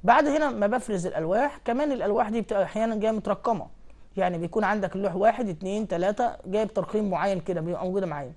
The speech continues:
فأنا ببدأ أرصهم في الأماكن اللي أنا أقرب مكان هيتم تركيب اللوح ده فيه. الخطوة اللي بعد كده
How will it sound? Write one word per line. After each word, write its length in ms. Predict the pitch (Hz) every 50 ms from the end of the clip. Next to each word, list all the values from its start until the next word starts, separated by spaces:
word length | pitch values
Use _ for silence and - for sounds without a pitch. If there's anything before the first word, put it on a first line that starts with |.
| - - - - - - - -
فأنا 260 | 226 247 277 294 294
ببدأ 160 | 247 226 -
أرصهم 440 | 170 196 185 - - - 247 254 240
في 100 | - -
الأماكن 440 | - 160 180 208 226 214 - 196 185
اللي 180 | 180 180 196
أنا 200 | 214 226 220 214 - - - - - - -
أقرب 280 | 214 220 226 208 175
مكان 440 | 185 180 - 220 220 220 226 226 - -
هيتم 420 | - 160 175 151 - 208 208 214 190
تركيب 380 | 180 180 156 - 196 202 190
اللوح 320 | 185 190 190 190 185 175 170
ده 220 | 175 175 170 - - - -
فيه. 240 | - - 139 - - - - - - - - - - - - - - - - - - - - - - - - -
الخطوة 320 | - - 262 311 302 370 320
اللي 100 | 320 269
بعد 180 | 214 208 214
كده 260 | - 240 220 240 240